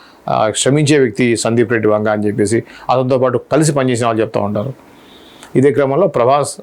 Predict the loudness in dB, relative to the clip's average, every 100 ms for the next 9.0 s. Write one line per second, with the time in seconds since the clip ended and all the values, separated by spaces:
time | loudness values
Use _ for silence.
0 | -8 -2 0 2 2 0 0 0 0 0
1 | -2 -2 -2 0 2 2 0 0 0 0
2 | -2 -2 -2 -2 -2 0 2 0 -2 -12
3 | -8 -2 0 0 0 0 0 0 0 0
4 | 0 0 2 4 4 2 0 -4 -20 -10
5 | -6 -2 -2 2 2 2 -2 -2 0 0
6 | 0 0 2 2 0 -2 0 2 4 4
7 | 2 0 -2 0 0 -2 -2 -2 -2 -2
8 | -4 -2 2 2 4 2 2 2 2 0